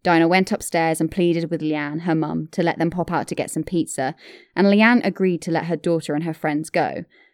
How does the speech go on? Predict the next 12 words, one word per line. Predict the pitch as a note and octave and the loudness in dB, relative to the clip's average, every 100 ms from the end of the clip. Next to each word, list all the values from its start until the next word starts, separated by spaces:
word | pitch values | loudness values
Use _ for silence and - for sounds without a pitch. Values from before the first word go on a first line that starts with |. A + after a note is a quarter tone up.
| _ | _
After | - D#3 - F#3 | -4 -4 -2 2
all, | G3 F3+ - - | 2 2 -4 2
Dinah | G3+ G#3 | 4 6
was | G3+ | 6
only | A3 G#3+ F3+ | 6 6 6
grounded | F3 E3+ E3 D3+ C#3+ | 4 4 4 0 -4
to | D#3+ | -6
stop | - E3+ E3+ | -4 -4 -4
her | C#3+ | -4
from | D3 | -4
seeing | D#3 D3 C3+ | -2 -2 -2
Tim. | D#3 F3 C#3 D#2 | -2 -4 -4 -6